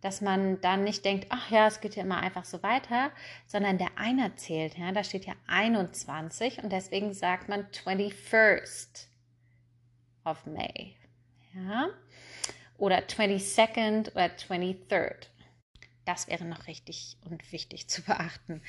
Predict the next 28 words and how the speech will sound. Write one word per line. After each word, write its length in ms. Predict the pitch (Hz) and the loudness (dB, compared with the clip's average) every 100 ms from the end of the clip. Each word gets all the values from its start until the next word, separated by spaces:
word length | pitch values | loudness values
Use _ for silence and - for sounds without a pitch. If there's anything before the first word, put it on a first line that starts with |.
| - - - - | -10 -8 -8 0
Ähm, 880 | 214 202 208 202 196 190 190 185 185 - - - | 6 6 6 4 4 4 2 0 -4 -8 -18 -4
genau, 480 | 349 339 208 170 165 - | -2 2 4 2 -2 2
also 300 | 190 185 185 | 6 6 4
ich 160 | 185 240 | 0 0
habe 100 | 240 - | 0 -2
jetzt 300 | 196 196 - | 0 0 -2
mal 140 | 185 | -4
hier 560 | 175 185 185 185 190 190 | -4 -4 0 4 2 0
drei 280 | 180 170 202 | 2 2 2
Daten 460 | - 185 220 - 254 | 2 0 0 -2 -4
für 260 | - - | -4 -4
euch 320 | 220 226 226 | 0 0 0
und 180 | 202 190 | -6 -8
ihr 80 | 208 | -12
könnt 220 | 214 214 | -8 -6
ja 60 | 214 | -4
mal 140 | 185 | -4
überlegen, 640 | 180 175 170 196 202 208 - - - _ | -4 -4 2 2 2 -4 -6 -16 -18 _
wie 80 | 170 | -12
man 160 | 147 - | -10 0
das 240 | 226 233 | 0 2
dann 160 | 226 214 | 0 0
aufschreiben 720 | 175 165 - - - - - - | -6 -4 -4 -4 -10 -12 -18 -20
würde. 220 | - - _ _ _ - _ - - - | -20 -20 _ _ _ -20 _ -20 -20 -6
Schreibe 760 | - - 190 214 254 254 254 - | -2 4 8 10 8 4 2 2
auf 180 | 190 - | 0 -2
Englisch 540 | 165 170 185 190 - | -4 -2 0 -2 -4
auf 520 | 160 156 160 165 - | -2 0 0 -2 -10